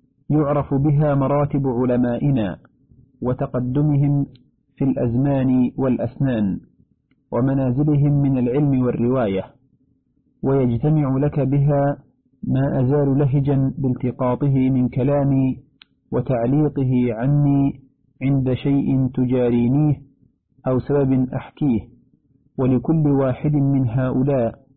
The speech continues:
الذين ذكرناهم أخبار تنسب إليه،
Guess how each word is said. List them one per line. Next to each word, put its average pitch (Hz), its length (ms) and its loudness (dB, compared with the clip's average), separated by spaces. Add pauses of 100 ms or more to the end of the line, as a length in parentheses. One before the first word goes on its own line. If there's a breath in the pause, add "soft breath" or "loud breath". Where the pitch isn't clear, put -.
(280)
الذين 127 560 0
ذكرناهم 135 840 0 (100)
أخبار 135 760 0
تنسب 127 400 0
إليه، 135 440 0